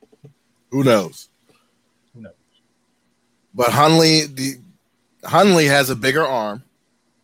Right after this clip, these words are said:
Speaker 1: can be just as agile as Huntley. So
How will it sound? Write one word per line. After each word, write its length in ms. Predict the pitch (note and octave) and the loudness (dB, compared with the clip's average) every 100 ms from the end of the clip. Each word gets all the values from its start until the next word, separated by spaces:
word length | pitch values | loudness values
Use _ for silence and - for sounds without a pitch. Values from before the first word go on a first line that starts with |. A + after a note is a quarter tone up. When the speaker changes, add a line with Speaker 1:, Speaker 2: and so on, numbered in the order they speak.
| _ _ _ _ _ _ _ _ _ _ _ _ _ - - _ _ _ - | _ _ _ _ _ _ _ _ _ _ _ _ _ -20 -20 _ _ _ -6
Speaker 1:
can 200 | C#3+ C3 | -4 -2
be 200 | C3+ C3 | -4 -2
just 320 | C3+ C#3+ D3 | 0 0 -2
as 140 | C#3 | -2
agile 600 | C#3+ D3 D3 C3 A#2+ A2+ A2 | 0 2 0 -2 -8 -6 0
as 580 | C3 D3 B2 G#2 - | 2 4 4 0 -6
Huntley. 500 | - C3+ G#2+ F2 D#2 _ _ _ | -8 -6 -6 -10 -20 _ _ _
So 500 | - A#2 A2+ G#2 G#2 | -14 -8 -6 -8 -12